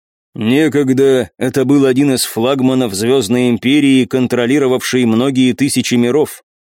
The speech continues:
Десять тысяч лет назад она являлась одним из лидеров нашего кластера, но после того, как ее боги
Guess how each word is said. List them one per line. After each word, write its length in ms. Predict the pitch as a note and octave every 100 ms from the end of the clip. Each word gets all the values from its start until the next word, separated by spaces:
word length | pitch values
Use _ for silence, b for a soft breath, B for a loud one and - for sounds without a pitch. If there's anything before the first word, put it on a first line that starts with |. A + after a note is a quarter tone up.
| _
Десять 500 | G2 C3+ E3+ C#3+ A#2
тысяч 400 | D3 E3 C3+ A#2+
лет 240 | A#2+ C3+ -
назад 520 | A#2+ A2 D3+ B2+ - -
она 220 | B2+ C3+
являлась 500 | B2 C3 C#3+ C3 -
одним 340 | A#2+ B2 C#3
из 120 | A#2
лидеров 480 | A2 C#3+ C3 A#2+ -
нашего 400 | A#2 B2 A#2 A#2
кластера, 720 | A2 C3+ C#3 - C3+ C3+ A#2+ B B -
но 160 | B2+
после 400 | B2 E3+ - D3
того, 320 | B2+ B2+ D#3+ D#3
как 240 | C3 F#2+
ее 320 | G#2+ A#2+ C3
боги 580 | G#2+ D#3+ C#3 G#2 A2